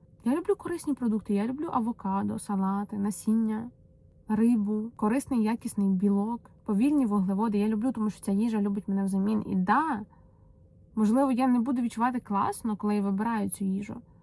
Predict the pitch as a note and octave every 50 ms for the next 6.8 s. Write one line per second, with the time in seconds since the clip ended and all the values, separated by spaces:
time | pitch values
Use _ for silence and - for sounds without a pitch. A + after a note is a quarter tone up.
0 | - - - - G#3 A3+ A3 - B3 A3+ G3 F#3 G#3 G#3 G3+ G3+ C4 C4 A#3 G#3
1 | G3+ G3+ G3 B3 G4+ - - - G#3+ A#3 A#3 B3 A#3 - - - - - - A3+
2 | A#3 A3 - - - - - - - - _ - - - - - - - - -
3 | A3+ G3 G#3+ A3 A3+ A3 A3+ A3+ F#3+ - G3 F#3 F3+ F#3 F#3 F#3 F#3+ F#3+ G3 F#3
4 | - - - - - - - - - - - - - - - - - - - -
5 | - - - - - - - - - - - - - G#3 G#3 G#3 C4+ E4+ - -
6 | E4 - C#4+ F4 A#3+ C4 B3+ B3 A#3 A3 - A3+ A3 F#3+ -